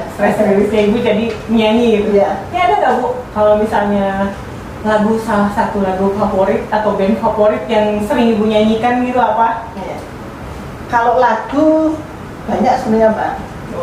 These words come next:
Speaker 1: Karena Ibu
Speaker 2: Ya.
Speaker 1: suka menyanyi ya, jadi
Speaker 2: Iya.
Speaker 1: banyak <laughs> tentu saja
Speaker 2: Iya.
Speaker 1: referensinya banyak.
Speaker 2: Lagu cinta ada, lagu, eh, apa namanya, lagu-lagu terkait dengan, eh, apa sih namanya, perjuangan juga ada, tapi yang paling berkesan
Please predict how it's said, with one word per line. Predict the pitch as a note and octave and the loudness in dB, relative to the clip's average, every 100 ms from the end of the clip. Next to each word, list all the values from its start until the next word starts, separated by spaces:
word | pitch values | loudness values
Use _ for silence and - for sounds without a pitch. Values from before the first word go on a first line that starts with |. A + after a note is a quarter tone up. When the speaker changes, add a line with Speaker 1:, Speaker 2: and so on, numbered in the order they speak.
| - | -4
Speaker 1:
Karena | - C4 C4+ | 0 2 4
Ibu | - - - | 2 2 -2
Speaker 2:
Ya. | - | -2
Speaker 1:
suka | - C4+ C4+ | 2 2 2
menyanyi | C#4 D4 D#4+ | 2 2 2
ya, | B3 A3+ | 2 2
jadi | B3+ D#4 | 2 2
Speaker 2:
Iya. | - A3+ | 2 2
Speaker 1:
banyak | C#4 D#4+ - | 2 2 2
<laughs> | G#4+ | 0
tentu | G#4 G#4 D#4 | 0 2 2
saja | - | 2
Speaker 2:
Iya. | - D4 | 2 2
Speaker 1:
referensinya | - C4+ - C#4 C4+ | 0 0 -2 0 2
banyak. | C4 B3+ A3 | 2 2 0
Speaker 2:
Lagu | A3+ G#3+ | -2 -4
cinta | A#3+ G#3 G#3 | -2 0 0
ada, | G3 G#3+ G#3+ C4+ - G3+ G3+ | 2 2 0 2 2 2 2
lagu, | - - G3+ F#3 F#3 F#3 - - - - | 0 -2 -4 -2 -2 -4 -8 -12 -12 -2
eh, | F3 E3+ E3 | 0 0 0
apa | F#3 F#3+ | 0 0
namanya, | F#3 F#3 F3+ F3+ F3+ F#3 F#3+ | -2 -2 -4 -4 -4 -2 -2
lagu-lagu | - - F#3 F3+ F3 F3 F3 | -2 -4 -4 -4 -4 -4 -6
terkait | - - F3+ F3+ | -8 -8 -6 -6
dengan, | F3 E3+ E3+ E3+ E3+ E3 - | -6 -4 -4 -4 -6 -10 -8
eh, | F3+ F3 F3 G3+ G3 | -4 -2 -2 -4 -4
apa | F#3+ F3 G3 | -6 -6 -6
sih | G#3 - | -8 -6
namanya, | G3 D#3+ E3+ F3 | -6 -6 -6 -6
perjuangan | F#3+ - - F3 F3+ F#3 F3 | -6 -6 -4 -2 -2 -2 -4
juga | - E3+ | -6 -2
ada, | G3 G3 F#3 | -2 -2 -4
tapi | F3 G3+ | -4 -2
yang | G3+ | -2
paling | G3 F#3 F#3 | 0 -2 -2
berkesan | G3+ - - G#3+ G#3+ | -6 -8 -6 -2 0